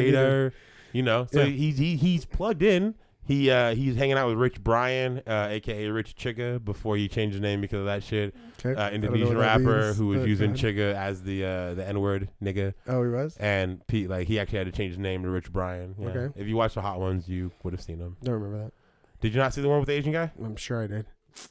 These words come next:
Speaker 2: What the fuck? So you get on me because I didn't like the fucking stupid wrestler
Speaker 1: Mm.
Speaker 2: one, but then you don't even fucking remember the one with Rich Brian?
Speaker 1: I don't know who Rich Brian is.
Speaker 2: You little asshole. Okay, well, that's what I'm into, man. Jaden Smith icon.
Speaker 1: Just that one song?
Speaker 2: Yeah.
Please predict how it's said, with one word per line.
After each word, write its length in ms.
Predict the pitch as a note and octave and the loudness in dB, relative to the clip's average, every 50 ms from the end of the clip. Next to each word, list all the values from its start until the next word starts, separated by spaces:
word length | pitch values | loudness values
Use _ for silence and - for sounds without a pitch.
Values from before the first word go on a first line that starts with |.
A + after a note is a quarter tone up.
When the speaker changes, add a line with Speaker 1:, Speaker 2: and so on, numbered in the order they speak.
| _ _ - | _ _ -16
Speaker 2:
What 160 | - - - | -12 -8 -6
the 80 | E3 | -6
fuck? 380 | D3 - - E3 C#3 G2 - - - - - _ - - - - | -2 4 6 6 6 6 2 -4 -18 -20 -20 _ -20 -20 -12 -2
So 120 | - D#3+ | 4 6
you 80 | E3+ E3+ | 6 6
get 160 | D3+ G#3+ A#3 | 8 8 8
on 160 | C4+ A#3+ G3+ | 8 6 6
me 160 | F3 F3+ G3 F#3 | 4 2 0 0
because 260 | E3+ D3+ - D3 C#3 | -2 0 4 6 6
I 100 | C#3 D#3 | 8 8
didn't 180 | D#3+ D#3 C#3+ | 6 6 6
like 200 | C#3+ C#3+ C#3+ C#3 | 6 4 4 4
the 80 | - C#3 | 2 2
fucking 300 | - D3 C#3 - C3 A#2+ | 2 2 2 2 0 -2
stupid 280 | - - C#3 B2+ B2 A2 | 0 -2 -2 0 0 2
wrestler 420 | A2 A#2 C3+ C3+ - - A2+ G#2+ | 2 2 2 2 2 2 2 4
Speaker 1:
Mm. 40 | G2+ | 4
Speaker 2:
one, 160 | G2+ G#2 G#2 | 2 2 0
but 140 | G#2 G#2 G2 | -2 -4 -4
then 160 | G#2+ A2 G#2+ | -4 -4 0
you 100 | A#2+ C#3 | 2 2
don't 140 | D3+ D3 C#3+ | 4 4 4
even 200 | C#3 B2 A#2 G#2+ | 4 2 2 0
fucking 280 | - C3+ C3 - A#2+ | 0 -2 -4 -4 -4
remember 400 | A2+ A2+ G#2+ G#2+ A2 A#2 B2 A#2 | -4 -2 -2 0 0 2 2 2
the 100 | A2 G#2+ | 2 2
one 380 | G#2 G#2 A2 A2 G#2+ G#2+ G#2 G2+ | 4 4 4 2 2 0 -2 -4
with 160 | G#2+ G#2 F#2+ | -4 -4 -2
Rich 220 | G2 G2+ A2 A2 - | 0 0 -2 -2 -2
Brian? 440 | - G2 G2+ G#2+ A#2 B2+ C3+ D3 C#3+ - - | -4 -4 -2 -2 0 0 0 -2 -2 -4 -6
Speaker 1:
I 220 | - F#3 G#3+ A#3+ A#3 | -4 -2 -2 -2 -2
don't 300 | G#3 G3+ B3 B3 G#3+ E3+ | -2 -2 -2 -2 0 0
know 240 | F3+ G3 G#3 G#3 F#3+ | 0 0 2 2 2
who 120 | F3 F#3+ | 2 2
Rich 220 | F3 F3 E3 - - | 2 2 2 0 2
Brian 240 | F3 E3+ E3 D#3+ | 2 4 4 4
is. 260 | C#3+ B2+ A#2+ A2 - - | 2 2 0 -2 -2 -2
Speaker 2:
You 80 | C#3+ | -2
little 160 | E3+ D#3 A#2+ | 0 0 0
asshole. 540 | F2 F#2+ A2 A2+ A2+ - - G2 F2+ F#2 F2+ - - | 0 2 0 0 0 0 0 0 0 0 -2 -4 -2
Okay, 300 | B2 C3 - B2+ A#2+ A2+ G#2+ | -2 2 4 4 4 4 6
well, 240 | A2 A#2 C3 B2+ - - | 8 8 8 8 6 4
that's 160 | C3 C3+ C3+ | 2 4 6
what 100 | D#3 D3+ | 6 8
I'm 100 | D3+ D3+ | 8 8
into, 280 | C#3+ C3+ B2 - A#2 | 6 4 4 0 0
man. 200 | A2 A2+ A2+ A2 | 0 0 0 0
Jaden 240 | G2+ A#2 B2+ C3+ C3+ - | 2 2 2 2 2 0
Smith 200 | - C3+ C3 A#2 | 0 0 0 2
icon. 540 | A#2 A2 A2 G#2 - G#2+ F#2+ F#2+ F#2+ F#2+ F2+ - - - - - - - _ _ _ - | 4 2 2 2 0 0 0 0 0 -4 -6 -12 -16 -20 -20 -20 -20 -20 _ _ _ -2
Speaker 1:
Just 200 | - D3+ C3+ - | 0 0 2 2
that 100 | D3+ C#3 B2+ | 2 2 4
one 140 | B2+ C3 B2+ | 4 2 0
song? 280 | - C3 C3 D3 E3 - | 0 -2 -4 -4 -6 -4
Speaker 2:
Yeah. 160 | - A2+ - | -4 -4 -4